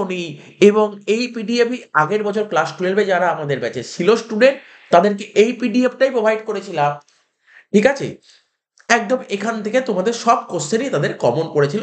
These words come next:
দুই একটা কোশ্চেন বাদ দিলে। এবং যে দুটো কোশ্চেন, একটা দুটো কোশ্চেন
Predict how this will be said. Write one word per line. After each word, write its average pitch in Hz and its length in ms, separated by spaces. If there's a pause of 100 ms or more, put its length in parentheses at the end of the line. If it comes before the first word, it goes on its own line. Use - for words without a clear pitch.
দুই 196 260
একটা 165 260
কোশ্চেন 214 360 (100)
বাদ 131 180 (100)
দিলে। 95 200 (680)
এবং 226 160 (100)
যে 196 140
দুটো 247 260
কোশ্চেন, 262 400 (180)
একটা 208 200
দুটো 202 140
কোশ্চেন 175 280